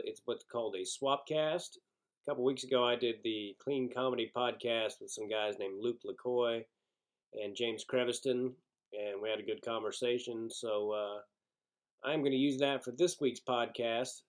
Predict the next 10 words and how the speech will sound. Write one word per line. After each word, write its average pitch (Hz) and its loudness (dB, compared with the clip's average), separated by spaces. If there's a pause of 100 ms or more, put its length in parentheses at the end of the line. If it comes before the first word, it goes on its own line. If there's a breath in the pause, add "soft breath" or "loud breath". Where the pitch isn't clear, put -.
(140)
Next 151 -4
week 131 4
on 123 0
episode 123 0
sixty-three, 131 0
next 120 -8
Tuesday, 123 2
will 113 -4
be, 113 0 (640)
uh, 98 0